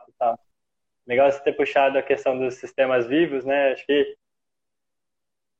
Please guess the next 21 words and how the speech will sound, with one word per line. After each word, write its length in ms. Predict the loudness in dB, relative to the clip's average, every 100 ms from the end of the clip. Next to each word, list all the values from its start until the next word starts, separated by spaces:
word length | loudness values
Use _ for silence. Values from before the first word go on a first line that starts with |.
| _ _ _
pro-, 220 | 2 2
provavelmente 420 | 4 4 4 2 0
nas 160 | -2
constelações 1000 | 0 0 4 4 4 0 2 2 2 -4
você 400 | -4 -2 0 -2 -8 -14 -14 -20 _
acabou 280 | -8 -2 2
olhando, 280 | 4 2 2
trazendo 340 | 0 2 2 0
um 180 | 0
olhar 220 | 2 4 2
muito 200 | -2 -6
forte 220 | 0 0 0
pras 160 | -2
leis 200 | 2 0
sistêmicas, 640 | -2 -6 2 2 2 -4 -4
né? 260 | -2 -4 -4 _ _ _ _ -10
E 480 | -6 -4 -4 -8 -14 _ _ _ _ _ _ _ -10
o 360 | -6 -4 -4 0
Bert, 320 | 4 4 0
ele 120 | -4
traz 540 | 2 2 4 0 -6